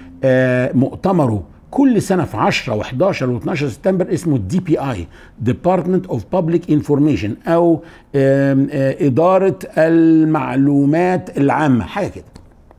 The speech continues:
كل سنة عشرة، حداشر، اتناشر سبتمبر. فأنا حضرت بتاع ألفين و، سنة ألفين، وفي ألفين وواحد حضرت، وكان معايا اتنين تانيين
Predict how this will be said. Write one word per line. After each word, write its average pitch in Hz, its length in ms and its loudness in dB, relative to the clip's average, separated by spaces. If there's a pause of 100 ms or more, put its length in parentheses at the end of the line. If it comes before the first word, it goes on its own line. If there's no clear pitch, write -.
(400)
كل 262 180 0
سنة 120 220 -4
عشرة، 135 200 -6
حداشر، 120 240 -8
اتناشر 127 200 -10
سبتمبر. - 320 -20 (680)
فأنا 226 140 -2
حضرت - 300 -4 (580)
بتاع 127 260 -4 (160)
ألفين 123 340 -2
و، 101 140 -6 (800)
سنة 120 260 -6
ألفين، 117 360 -2 (840)
وفي 156 160 -6
ألفين 196 240 -2
وواحد 151 360 0 (140)
حضرت، 147 400 -2 (200)
وكان 151 220 -6
معايا 175 240 0
اتنين 180 240 -2
تانيين 156 320 -2